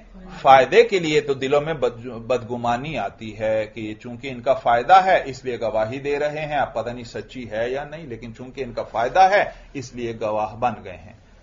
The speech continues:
तो जिन अफराद के मनाफिअ मुश्तरक हों, उनकी गवाही एक दूसरे के हक में कबूल नहीं, हां, एक दूसरे के खिलाफ कबूल की जाएगी। तो लिहाजा ये जो मर्द और औरत जिन्होंने अक़द किया, अगर इनके बेटे गवाह बन गए, तो उनके मौजूदगी में निकाह मुनक्किद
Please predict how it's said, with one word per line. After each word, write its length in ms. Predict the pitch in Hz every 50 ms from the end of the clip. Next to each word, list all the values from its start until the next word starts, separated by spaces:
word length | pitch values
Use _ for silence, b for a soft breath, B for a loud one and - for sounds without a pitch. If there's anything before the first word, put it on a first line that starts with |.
| b b b b - -
तो 240 | - 123 117 117 110 92
जिन 280 | 107 127 131 135 139 139
अफराद 460 | 131 123 - 147 127 131 135 135 -
के 100 | - 143
मनाफिअ 600 | 131 127 127 127 127 127 131 127 - 151 139 131
मुश्तरक 580 | 139 139 131 - - - 135 135 139 143 139 - 147
हों, 180 | 135 123 110
उनकी 300 | 120 123 127 117 143 139
गवाही 440 | 120 127 127 127 127 127 127 135 135
एक 160 | 135 127 123
दूसरे 340 | 123 123 117 - 131 131 123
के 120 | - 139
हक 300 | 123 - - - 135 131 -
में 180 | 120 123 120 120
कबूल 420 | - 120 113 117 123 123 117 113
नहीं, 220 | 120 117 107 95 -
हां, 200 | 120 117 117 -
एक 200 | 120 113 110 113
दूसरे 280 | 113 110 - 120 113
के 140 | 110 - 123
खिलाफ 540 | - - 120 117 110 107 107 107 104 - -
कबूल 280 | 113 104 104 107 107 104
की 300 | 104 - - 113 104 -
जाएगी। 360 | - 85 90 92 - - - b b b b b b b -
तो 60 | 123 123
लिहाजा 380 | 123 117 117 123 127 127 131
ये 180 | 131 127 127 123
जो 100 | 127 123
मर्द 340 | 120 120 127 139 139 131 135
और 120 | 131 123
औरत 360 | 120 120 120 120 131 131 117 113
जिन्होंने 300 | 120 117 117 120 120 110
अक़द 400 | 107 110 110 - 143 139 - -
किया, 460 | 143 143 147 147 143 - - - - -
अगर 240 | 143 156 175 202 202
इनके 300 | 196 190 175 160 175 170
बेटे 420 | 143 120 131 143 143 143 160 160 147
गवाह 400 | 117 131 127 127 131 127 120 123
बन 220 | 113 113 120 123
गए, 640 | 120 117 110 117 131 139 147 151 156 156 156 156
तो 320 | 151 - - - - - 131
उनके 520 | - 160 151 151 143 - - 147 143 139
मौजूदगी 720 | 131 123 123 123 117 113 120 131 131 120 120 117 131 135
में 260 | 131 127 127 127 123
निकाह 480 | 123 117 113 113 113 - 123 117 - 123
मुनक्किद 500 | 120 113 107 107 107 - 120 117 110